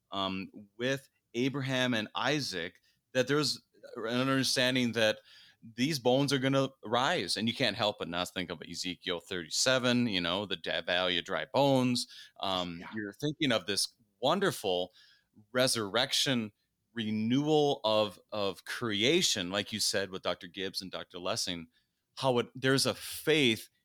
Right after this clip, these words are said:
Speaker 1: in knowing that, uh, we might be strangers now, but there'll be a time that we won't.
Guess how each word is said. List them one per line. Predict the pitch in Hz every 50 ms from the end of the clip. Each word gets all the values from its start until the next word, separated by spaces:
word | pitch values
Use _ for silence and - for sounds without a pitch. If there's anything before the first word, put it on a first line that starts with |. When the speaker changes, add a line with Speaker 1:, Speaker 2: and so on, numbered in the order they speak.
| _ -
Speaker 1:
in | 113 117 113 110 110
knowing | 117 127 131 131 117 107 98 98 101 -
that, | - 104 92 101 107 98 95 95 - -
uh, | 101 95
we | 107 151 170
might | 165 151 139 123
be | 120 110
strangers | - - - 117 117 117 107 104 95 - -
now, | 98 95 104 104 95 87 76
but | - 98 95
there'll | 110 110 104
be | 98 98 92
a | 90
time | - - 92 87 85 82 80
that | 82 80
we | 85 82
won't. | 80 82 90 85 78 73 76 -